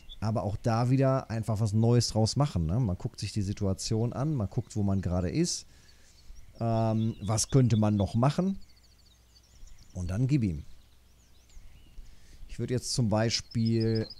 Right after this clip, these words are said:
auch mit den Grundrouten, ähm, wäre jetzt für mich der nächste Schritt, eine Route demnächst noch rauszuwerfen, dann aber in der nächsten Nacht kommt dann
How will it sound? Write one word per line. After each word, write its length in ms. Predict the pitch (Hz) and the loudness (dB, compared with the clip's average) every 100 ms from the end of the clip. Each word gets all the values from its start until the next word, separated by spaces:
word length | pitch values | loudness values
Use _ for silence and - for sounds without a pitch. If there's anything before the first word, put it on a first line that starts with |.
| - - - - | -18 -20 -20 -12
auch 160 | 101 101 | -6 -2
mit 140 | 117 | 0
den 180 | 104 104 | 0 0
Grundrouten, 960 | 113 90 135 185 190 175 175 - 165 160 - - - - | -2 4 6 6 2 -2 -2 -2 -4 -4 -8 -20 -20 -10
ähm, 440 | 131 131 131 131 131 | -2 0 2 2 0
wäre 260 | 117 127 127 | 0 2 2
jetzt 180 | 127 - | 0 -2
für 140 | 131 | -2
mich 140 | 127 | -2
der 140 | 117 117 | 0 0
nächste 400 | 110 117 - 127 | 0 0 -2 -4
Schritt, 500 | - - 120 - - | -4 -4 -6 -6 -6
eine 380 | 104 117 120 123 | -2 0 2 2
Route 440 | 104 117 - 123 | 2 -2 0 0
demnächst 380 | 107 107 113 - | 0 0 -2 -2
noch 120 | 107 | -2
rauszuwerfen, 760 | 104 107 - 113 104 104 - | 0 -2 -4 -4 0 0 0
dann 140 | 101 90 | -2 -2
aber 200 | 92 80 | -2 -2
in 80 | 98 | 0
der 120 | 95 | 0
nächsten 420 | - - - 92 | 0 -2 -4 -2
Nacht 460 | 139 117 - - - - - - - - - | 0 -2 -4 -14 -18 -18 -18 -20 -20 -20 -20
kommt 280 | - 110 107 | -6 -2 0
dann 140 | 104 | -2